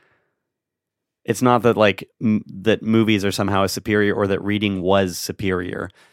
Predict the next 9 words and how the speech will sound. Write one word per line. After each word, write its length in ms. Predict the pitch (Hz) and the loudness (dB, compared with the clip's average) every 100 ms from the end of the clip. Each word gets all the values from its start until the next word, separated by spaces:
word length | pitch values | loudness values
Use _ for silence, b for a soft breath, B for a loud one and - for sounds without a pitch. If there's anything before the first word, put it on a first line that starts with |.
| b 113 | b -6
because 480 | 107 110 98 87 - | -2 0 0 -2 -10
there 240 | - 98 | -6 -4
were, 400 | 95 95 90 87 - | -2 -2 -4 -8 -14
there 160 | 92 98 | -8 -6
were 280 | 92 95 95 _ _ _ | -4 -8 -12 _ _ _
easy 460 | 123 120 110 107 - | -4 -2 -2 -4 -4
and 280 | 98 95 90 | -4 -4 -4
difficult 640 | 98 - - 92 82 - _ _ - | -6 -6 -6 -4 -4 -10 _ _ -6
parts 400 | 98 87 - | -2 -2 -4